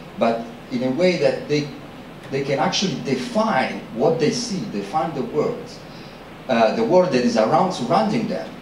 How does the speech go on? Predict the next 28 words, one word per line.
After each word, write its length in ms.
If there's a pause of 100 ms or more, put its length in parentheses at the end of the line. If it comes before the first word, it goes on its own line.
And 140
there 100
are 160
actually 220
some 280
people 220
listening 480
to 100
them, 260
because 200
they 120
start 380
then 220
to 60
invite 420
them 340 (160)
in 100
Birzeit 460
University, 540
in 40
Al-Quds 360
University, 320
in 80
other 140
universities 420
in 60
Palestine 480
to 120